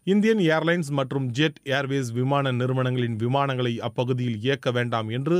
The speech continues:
இந்திய அரசு கூறியுள்ளது. மேலும் யுக்ரைன் நாட்டு வான்பகுதியில் விழுந்த மலேசியன் ஏர்லைன்ஸ் விமானத்தில் இந்தியர்கள் யாரும் பயணிக்கவில்லை என்றும் இது தொடர்பில் வெளியிடப்பட்ட அரசின் செய்திக்குறிப்பில் தெரிவித்துள்ளது.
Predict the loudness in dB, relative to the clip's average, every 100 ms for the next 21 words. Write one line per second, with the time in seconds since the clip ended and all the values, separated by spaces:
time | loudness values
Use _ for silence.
0 | 0 -2 0 0 0 -2 -4 -6 -2 0
1 | 2 2 0 0 -4 -6 -18 _ _ 4
2 | 4 4 2 2 2 2 2 2 2 2
3 | 0 2 0 0 0 2 2 2 2 2
4 | 2 2 2 2 0 0 0 2 2 0
5 | -2 -2 -2 0 0 0 -2 0 0 2
6 | 2 2 0 2 0 0 -2 -2 -2 -2
7 | -2 -2 -2 -2 -4 0 2 0 -4 _
8 | 0 2 2 2 2 2 2 2 4 2
9 | 0 0 2 2 0 0 0 2 2 0
10 | 0 0 0 -2 0 0 0 -2 0 0
11 | 0